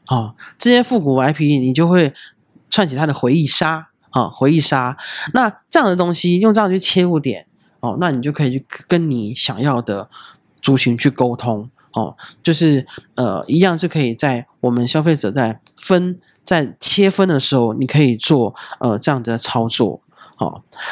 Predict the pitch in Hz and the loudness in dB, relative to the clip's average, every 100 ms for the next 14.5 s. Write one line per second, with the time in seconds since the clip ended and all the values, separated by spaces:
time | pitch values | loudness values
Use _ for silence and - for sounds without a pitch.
0 | - - 208 240 196 196 202 185 131 127 | -6 -2 2 2 4 4 4 4 4 2
1 | 160 - - - 147 135 127 123 127 _ | 0 -4 -12 -4 0 2 2 -2 -4 _
2 | - - - - 139 127 113 147 202 214 | -20 -20 -10 -2 0 0 0 0 2 2
3 | 202 196 202 180 185 151 180 220 240 180 | 2 2 2 4 2 2 4 4 4 4
4 | 123 147 151 160 147 147 - 190 160 160 | 4 2 2 2 2 2 0 0 0 -2
5 | 160 151 151 151 127 92 - 202 139 120 | -2 -2 -2 -2 -2 -2 -4 0 0 -2
6 | 104 104 147 - 131 123 135 - - - | -4 0 0 2 2 0 -4 -12 -12 -2
7 | 123 110 92 92 - - 160 147 160 - | 0 0 -4 -8 -12 -8 -2 0 2 0
8 | 131 127 156 147 131 131 135 131 123 127 | -2 -2 0 0 -2 -2 0 2 0 -2
9 | - - 123 123 147 156 127 151 151 131 | -12 -10 -4 -2 0 0 0 2 2 4
10 | 131 165 196 185 139 107 160 123 123 147 | 2 4 2 2 0 0 0 0 2 2
11 | 151 - 143 131 135 _ - - 135 160 | 2 4 4 4 2 _ -8 0 2 4
12 | 156 127 - 123 123 131 123 62 - _ | 2 0 0 0 -2 -2 -2 -2 -14 _
13 | - 90 - - - - 214 196 226 226 | -6 -6 -6 -10 -10 0 0 2 2 4
14 | 190 156 156 156 | 4 2 2 2